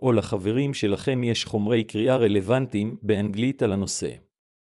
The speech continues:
כך תוכלו לחסוך סכום כסף לא מבוטל על רכישת חוברות וספרי לימוד ועדיין ללמוד שפה חדשה. סיכום. בשורה התחתונה,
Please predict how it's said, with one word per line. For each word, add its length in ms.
כך 220
תוכלו 360
לחסוך 420
סכום 340
כסף 500
לא 140
מבוטל 520
על 80
רכישת 440
חוברות 540
וספרי 500
לימוד 440
ועדיין 400
ללמוד 340
שפה 320
חדשה. 520
סיכום. 640
בשורה 420
התחתונה, 640